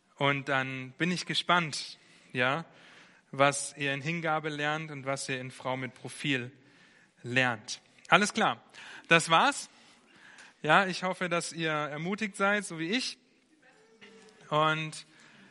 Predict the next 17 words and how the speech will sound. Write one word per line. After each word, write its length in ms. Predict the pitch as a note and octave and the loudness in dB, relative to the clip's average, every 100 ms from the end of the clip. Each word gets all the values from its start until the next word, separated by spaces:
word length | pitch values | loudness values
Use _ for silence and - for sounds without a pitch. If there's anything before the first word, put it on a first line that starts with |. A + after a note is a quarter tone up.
| - | -10
wir 120 | D3+ | -2
werden 500 | D3 D#3+ D#3 D3+ C#3+ | 4 4 2 -6 -2
nächste 380 | D3+ F#3+ - E3+ | 2 2 2 -4
Woche 260 | F3 E3+ E3+ | -4 -2 -4
damit 380 | D#3+ D#3 - - | -4 -6 -6 -8
beginnen, 640 | C3 C3 F#3+ F3 F3+ G3+ - - - - _ _ _ _ _ _ | -4 -2 0 0 -2 -6 -10 -20 -20 -20 _ _ _ _ _ _
äh, 260 | C3+ C#3 C#3 | 0 2 2
Titus 420 | - D#3 D#3 - | -2 -8 -8 -8
zwei 400 | - D3 D3 C#3+ C3 _ _ - _ - _ _ _ | -2 0 2 0 -6 _ _ -20 _ -20 _ _ _
intensiv 480 | - E3+ E3+ C#3+ D3 | -2 0 -2 -4 -6
auszulegen. 680 | C#3+ C3+ - B2 A#2 A#2 A2+ - - - _ - | -6 -8 -8 -8 -8 -8 -14 -20 -20 -20 _ -16
Ihr 120 | C#3+ C#3 | -8 -4
dürft 180 | C#3+ - | -6 -6
gespannt 380 | C#3+ C3+ B2+ | -6 -6 -6
sein. 200 | B2+ A2+ A#2+ _ _ _ - - - - - - - - - _ - - - - - | -8 -12 -16 _ _ _ -20 -20 -20 -20 -20 -20 -20 -20 -20 _ -6 -6 -12 -20 -8
Bis 380 | D3+ C#3+ - - - | -4 -2 -4 -8 -8
morgen. 380 | D#3+ F#3 C3+ | -2 -2 -2